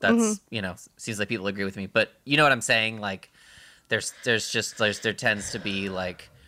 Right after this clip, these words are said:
Speaker 1: people who don't want, um, you to sort of, like, obstruct their view of what something
Speaker 2: Mm-hmm.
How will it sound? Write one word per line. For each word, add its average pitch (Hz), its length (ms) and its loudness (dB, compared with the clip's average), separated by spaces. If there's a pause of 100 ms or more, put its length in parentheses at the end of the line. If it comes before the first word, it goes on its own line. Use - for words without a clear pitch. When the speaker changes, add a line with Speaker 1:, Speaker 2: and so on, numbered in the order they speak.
(460)
Speaker 1:
people 110 280 -2
who 107 120 -4
don't 101 340 0
want, 95 800 -4 (240)
um, 95 460 2
you 95 300 -8
to 92 80 -8
sort 101 200 -8
of, 90 120 -12
like, 92 220 -8
obstruct - 640 -4
their 92 160 0
view 92 240 -6
of 87 240 -12
what - 480 -6 (240)
something 92 560 -8 (220)
Speaker 2:
Mm-hmm. 185 260 0